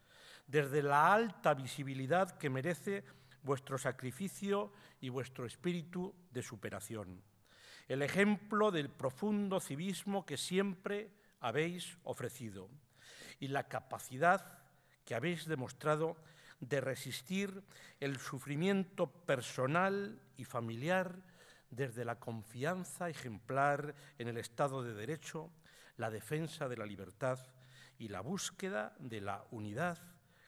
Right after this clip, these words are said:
como caminos para vencer al terror. Y dignidad y verdad, porque vuestro testimonio es esencial para escribir,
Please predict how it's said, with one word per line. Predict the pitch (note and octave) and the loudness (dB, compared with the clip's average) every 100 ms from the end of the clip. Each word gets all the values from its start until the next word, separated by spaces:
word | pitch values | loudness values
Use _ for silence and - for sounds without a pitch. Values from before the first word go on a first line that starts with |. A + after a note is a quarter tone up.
| _ | _
como | - G2+ F#2+ - | -8 -6 -6 -8
caminos | F#2 A2 D3+ D3+ D#3+ - - - _ | -8 -6 -6 -6 -8 -14 -20 -20 _
para | F#2+ F2+ | -8 -6
vencer | F2+ F2+ - A2+ A#2+ B2 - - | -10 -12 -8 -4 -4 -6 -16 -16
al | - F#2 | -12 -12
terror. | - - E2+ D#2+ - _ _ _ _ _ _ _ _ _ _ _ - _ - | -12 -14 -14 -16 -20 _ _ _ _ _ _ _ _ _ _ _ -20 _ -8
Y | C3+ | -4
dignidad | C#3 C3+ C#3 E3 F#3 | -2 -2 4 6 6
y | E3 | 4
verdad, | C3+ B2 G#2+ - - - _ _ _ - - - | 0 0 -4 -6 -14 -20 _ _ _ -20 -20 -2
porque | C#3+ B2+ C#3+ | -2 0 0
vuestro | C#3 C3+ C#3 | 0 0 -2
testimonio | C3+ B2+ - C#3 F3 G#3+ G#3+ G#3+ G#3+ - - _ | 0 -4 -6 -2 0 0 0 -2 -4 -10 -20 _
es | F3+ F#3 - | -2 -2 -4
esencial | - D3 D3+ C3 B2+ - G3+ G#3 A3 G3 - | -6 -4 -2 -2 -4 2 6 6 2 -6 2
para | C3+ C3 C#3+ - | 4 6 2 -2
escribir, | B2 - - - B2+ D3+ F#3+ G3 F#3+ | -8 -6 -8 -6 -2 0 0 0 -4